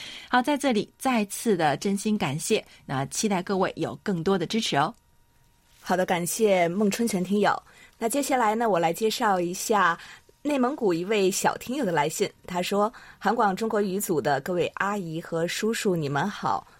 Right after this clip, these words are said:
Speaker 2: 我是来自中国最北端内蒙古的小听友，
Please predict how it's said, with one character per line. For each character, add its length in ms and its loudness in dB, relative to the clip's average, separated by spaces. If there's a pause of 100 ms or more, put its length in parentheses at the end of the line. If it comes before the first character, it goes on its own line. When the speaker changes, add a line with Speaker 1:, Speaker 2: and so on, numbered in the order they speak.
Speaker 2:
我 100 0
是 160 0
来 160 2
自 300 2
中 160 0
国 160 0
最 180 0
北 220 -2
端 320 0
内 140 0
蒙 240 0
古 240 -2
的 120 0
小 180 -2
听 200 -2
友， 240 0